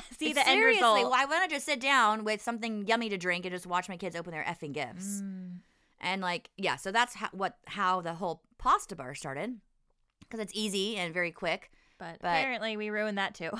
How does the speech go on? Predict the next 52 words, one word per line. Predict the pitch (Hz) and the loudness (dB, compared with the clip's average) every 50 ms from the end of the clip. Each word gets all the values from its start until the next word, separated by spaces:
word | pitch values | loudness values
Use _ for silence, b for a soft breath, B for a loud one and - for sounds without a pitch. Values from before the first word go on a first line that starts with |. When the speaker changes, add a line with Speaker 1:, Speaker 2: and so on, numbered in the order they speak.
| - - | 4 6
Speaker 1:
<laughs> | |
Speaker 2:
<laughs> | 254 403 294 - 571 - - - 587 - - - 539 453 415 - - - - - | 6 8 10 10 10 8 12 12 12 12 12 12 12 12 12 12 12 6 2 2
Even | - 339 294 285 277 262 | 2 2 4 4 8 12
that | 262 262 247 247 | 12 12 12 10
is | 240 233 | 8 6
not, | 254 240 240 226 - 233 | 6 4 4 2 0 2
not | 220 220 233 226 | 4 4 4 4
easy | 233 240 233 220 233 | 2 0 0 0 0
enough | 220 214 202 202 | 2 2 0 0
for | - 208 196 | 2 4 6
us, | 190 226 - - | 6 6 4 2
so | 302 208 202 208 | 0 2 2 0
Speaker 1:
Uh, | 208 214 - 262 254 | 0 -2 -6 -6 -4
Speaker 2:
we're | 240 226 220 | -2 -2 -2
going | 214 240 220 220 | 0 0 0 0
to | 220 220 | -2 -2
take | - - 196 196 | -2 -2 -2 -2
and | 247 208 | -2 -2
bake | 247 202 214 208 | -2 -2 -2 -2
pizzas. | 339 302 226 | -2 -2 -2
We're | 196 | -2
Speaker 1:
take | - 302 302 311 | 0 2 4 6
Speaker 2:
not | 302 302 | 6 6
Speaker 1:
and | 262 - | 6 4
Speaker 2:
even | 247 240 | 4 6
gonna | 233 - | 6 6
Speaker 1:
bake. | 247 | 8
Speaker 2:
make | 269 320 370 - | 8 6 4 4
the | 285 262 196 | 0 -2 0
Speaker 1:
We're | 233 220 | 2 4
Speaker 2:
food. | |
Speaker 1:
not | 254 285 302 320 | 6 6 6 6
gonna | 311 - 339 | 6 6 6
make | 320 311 | 8 10
Speaker 2:
Someone | 294 262 254 311 - | 10 10 10 10 10
Speaker 1:
it. | 302 | 10
Speaker 2:
else | 349 415 440 | 10 10 8
is | 392 330 285 | 6 2 0
making | 269 247 247 226 220 262 254 | 2 4 4 4 4 4 6
it. | 220 214 | 6 6
Speaker 1:
That's | 247 247 - - | 4 2 -4 -4
right. | 240 226 220 220 208 196 - - - - 427 | -4 -2 -2 -2 -2 -2 -2 -4 -2 -2 -4
Speaker 2:
<laughs> | 427 - - 392 381 - | -4 -2 -4 -6 -4 -4
Speaker 1:
That's | 175 349 - | -6 -8 -6
right. | 214 196 - - - _ - - | -4 -4 -6 -6 -8 _ -18 -14
So | 214 214 | -12 -8
next | 214 226 233 226 - - | -6 -6 -6 -6 -8 -6
year | - 208 202 196 196 202 196 | -4 -2 -2 -2 -2 -4 -8
it'll | - - 208 | -10 -12 -12
be | 208 202 | -10 -12
quite | 196 - - - 262 233 214 208 | -12 -10 -6 -2 -2 -2 -2 -4
different. | - 208 196 196 - 185 185 180 | -6 -8 -10 -8 -8 -10 -10 -10